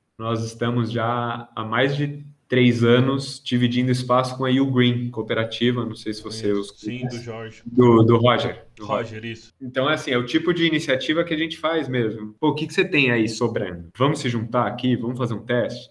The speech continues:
Speaker 1: Deu certo? Pô, como é que a gente pode expandir?" Então, o nosso trabalho vai muito por aí. Essa,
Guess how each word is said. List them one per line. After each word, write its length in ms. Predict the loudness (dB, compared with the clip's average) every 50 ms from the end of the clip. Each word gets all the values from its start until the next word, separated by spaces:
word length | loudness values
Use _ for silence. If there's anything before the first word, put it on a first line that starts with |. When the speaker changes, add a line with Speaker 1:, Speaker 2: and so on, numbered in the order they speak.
| _ _ _ _ _ _ _ -2
Speaker 1:
Deu 160 | -2 -2 -2
certo? 420 | 0 0 0 2 2 0 -2 -4 -4
Pô, 120 | -4 -4
como 120 | -4 -4 -8
é 60 | -6
que 60 | -6 -6
a 40 |
gente 160 | -6 -6 -4 0
pode 200 | 0 0 0 0
expandir?" 480 | -4 -6 -6 -6 -4 -6 -10 -12 -14 _
Então, 300 | -14 -8 -2 0 0 2
o 40 | 2 2
nosso 240 | 2 0 0 0
trabalho 600 | -2 -2 0 2 2 2 2 2 0 -2 -2 -6 -12 -18 -20 _ -4
vai 160 | 0 0 0
muito 220 | 2 0 -2 -4 -2
por 140 | 0 2 2
aí. 420 | 4 4 2 2 0 -4 -6 -10 -8
Essa, 580 | -6 -4 -4 -2 0 0 0 0 0 -4 -10